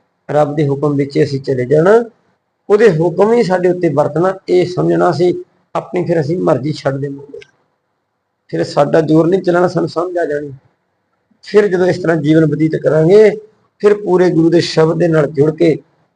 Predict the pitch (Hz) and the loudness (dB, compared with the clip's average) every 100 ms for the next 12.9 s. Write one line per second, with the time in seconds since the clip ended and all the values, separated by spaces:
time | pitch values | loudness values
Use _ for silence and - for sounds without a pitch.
0 | - - 294 196 - 202 202 196 - 165 | -12 -4 -4 0 4 6 6 4 0 0
1 | 160 156 151 143 143 143 139 127 135 151 | 0 -2 -2 -2 0 0 0 -2 0 2
2 | 175 190 190 196 202 202 - - 156 175 | 2 2 2 2 2 2 -2 -4 0 2
3 | 196 190 196 165 185 185 180 - _ _ | 2 2 0 0 -2 -2 -4 -8 _ _
4 | _ _ 156 180 - 165 175 160 156 160 | _ _ -4 -4 -2 -4 -2 0 0 0
5 | 156 156 156 156 _ _ _ _ _ - | 0 2 2 0 _ _ _ _ _ -6
6 | 185 160 196 185 165 143 151 - - 170 | -4 0 0 2 0 2 2 0 0 2
7 | 175 175 156 151 151 - 147 147 139 147 | 4 2 0 0 0 0 0 2 2 0
8 | 156 156 151 160 156 170 247 - _ _ | 0 -4 -4 -2 0 0 -2 -6 _ _
9 | _ _ - 170 160 - 156 143 160 156 | _ _ -4 -2 -2 -4 -4 0 0 0
10 | 156 143 151 165 160 151 143 143 135 135 | -2 -2 -2 -2 -2 -4 -6 -6 -8 -4
11 | 123 185 202 180 - _ _ - - 139 | 2 4 4 2 -6 _ _ -12 -2 0
12 | 143 170 170 165 165 180 208 233 156 | 2 2 2 0 -2 2 2 2 -2